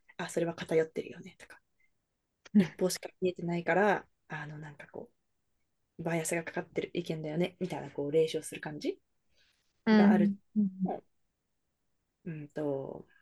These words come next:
Speaker 1: うん、生きづらいなというか、なんだかなって思うところで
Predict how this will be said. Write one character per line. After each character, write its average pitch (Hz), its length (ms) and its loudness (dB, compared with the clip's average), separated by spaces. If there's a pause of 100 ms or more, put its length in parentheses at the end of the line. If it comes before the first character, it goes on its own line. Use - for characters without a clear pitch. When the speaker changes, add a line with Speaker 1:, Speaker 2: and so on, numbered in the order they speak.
(220)
Speaker 1:
う - 60 -6
ん、 147 160 -10 (960)
生 - 60 -14
き 175 100 -4
づ 160 120 0
ら 165 100 0
い 143 60 -4
な 156 120 0 (200)
と 160 80 -6
い 139 100 -4
う - 100 -14
か、 - 180 -12 (1120)
な 151 100 -10
ん 147 60 -14
だ - 80 -12
か 143 100 -10
な 180 220 2
っ 185 80 -10
て - 160 -4
思 147 180 -10
う 143 60 -16
と - 100 -20
こ - 120 -10
ろ 139 100 -12
で - 80 -20